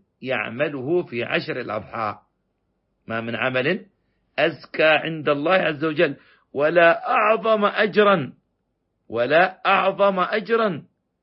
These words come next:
من خير يعمله في عشر الأضحى. وإسناده حسن، كما قال الألباني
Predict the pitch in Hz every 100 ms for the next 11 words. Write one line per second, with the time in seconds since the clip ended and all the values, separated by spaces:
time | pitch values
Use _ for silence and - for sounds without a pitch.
0 | _ - 135 - 180 196 208 254 254 _
1 | _ _ _ _ _ _ _ _ _ _
2 | _ _ 139 123 120 151 135 127 175 196
3 | _ _ _ _ 120 117 131 117 113 104
4 | 107 - 127 113 _ _ _ _ _ _
5 | _ 131 135 135 127 131 117 104 139 151
6 | 170 127 - _ _ _ _ _ _ _
7 | _ 135 135 123 151 127 117 120 107 120
8 | 131 123